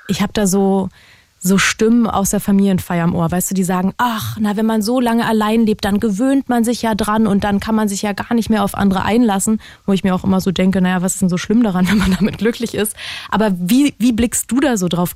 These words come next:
Glaubst du jetzt nach neun Jahren Alleinleben, da hat man ja wirklich seine Routinen, seine Sachen, die man gerne hat oder auch einfach nicht so gerne hat.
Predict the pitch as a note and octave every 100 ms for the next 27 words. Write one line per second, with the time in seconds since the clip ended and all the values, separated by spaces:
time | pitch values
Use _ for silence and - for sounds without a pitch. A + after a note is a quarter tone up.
0 | _ G3 B3 - C#4 B3 - G3+ G#3 A#3
1 | A#3+ G#3 F#3 F3 F#3+ A#3+ C4 C4 A3 G#3
2 | C#4 A3+ F3 G#3 C4 C4+ A#3+ A3+ G#3+ G#3
3 | - A3 G#3+ - - - B3+ C4+ A3+ F3
4 | E3 F3+ F3+ F3 E3+ E3+ F3 E3+ - F#3+
5 | G3 - G#3 A#3 F3+ F3+ - F3+ E3+ F3
6 | F3 F#3